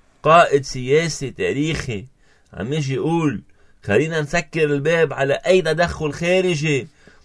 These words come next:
خلينا نحن كلبنانيين نفرض خياراتنا". مين كان يعملها هي قبل؟ ومين كان يحكي فيها قبل؟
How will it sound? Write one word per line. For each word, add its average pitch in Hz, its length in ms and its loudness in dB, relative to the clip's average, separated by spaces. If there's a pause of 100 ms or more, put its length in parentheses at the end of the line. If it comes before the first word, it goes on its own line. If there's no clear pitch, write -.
(120)
خلينا 156 240 2
نحن 185 300 0
كلبنانيين 160 680 -2
نفرض 170 320 -4
خياراتنا". 160 840 0 (320)
مين 196 180 0
كان 202 220 4
يعملها 170 500 2
هي 135 120 0
قبل؟ 131 420 -2 (300)
ومين 175 280 -2
كان 196 160 6
يحكي 185 360 -4
فيها 156 360 -2
قبل؟ 151 360 0